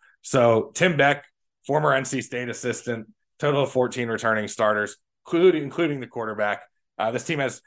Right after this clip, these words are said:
just as much chance of winning the Sun Belt, I think, as Marshall and Appalachian State. So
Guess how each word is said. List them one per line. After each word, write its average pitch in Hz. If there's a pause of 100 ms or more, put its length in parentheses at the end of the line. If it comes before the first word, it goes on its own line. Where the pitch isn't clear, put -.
(120)
just 160
as 131
much 139
chance 117
of 113
winning 107
the 98
Sun 107
Belt, 101
I 101
think, 104
as 98
Marshall 95
and 90
Appalachian 95
State. 90
So 92